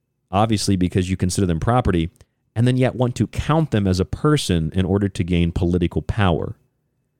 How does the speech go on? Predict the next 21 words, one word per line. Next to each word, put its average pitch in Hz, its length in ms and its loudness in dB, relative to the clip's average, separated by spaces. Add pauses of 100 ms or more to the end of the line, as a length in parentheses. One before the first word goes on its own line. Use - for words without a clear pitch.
(640)
We'll 139 240 2
agree 117 580 2 (300)
that 101 140 2
you 101 80 4
can 95 120 -2
count 98 280 0
them 85 120 0
as 80 100 -2
three-fifths. - 580 -4
And 92 100 2
until 98 280 0
the 127 120 0
Civil 113 300 0
War, 135 380 2 (420)
the 107 60 -2
Democratic 101 600 0
Party 87 440 0 (280)
dominated 90 640 -2 (680)
politics, - 640 -4 (600)
and 87 120 -2
slavery 90 720 0